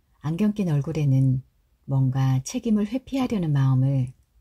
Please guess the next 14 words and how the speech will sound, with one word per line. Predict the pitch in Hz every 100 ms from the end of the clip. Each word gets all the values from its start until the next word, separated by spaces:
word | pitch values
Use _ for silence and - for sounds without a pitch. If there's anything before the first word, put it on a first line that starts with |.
| _
업무의 | 151 156 151 147 135
분주함 | 180 180 202 190
탓으로 | 208 185 - -
돌리려는 | 135 165 170 165 139 131 131 - _ _ _
초조한 | - 254 254 240 180
표정을 | 175 247 247 214
짓고 | 151 - 131
있었다. | 131 135 - 104 131 - _ _ _ _ _ _ _ _ _ _ _ _ _ _ -
그것은 | 190 190 190
그녀가 | 156 170 175 151 147 143 127 _
너무나 | 139 135 135 131
잘 | - 151 147
알고 | 139 139 143
있는 | 127 135 147 135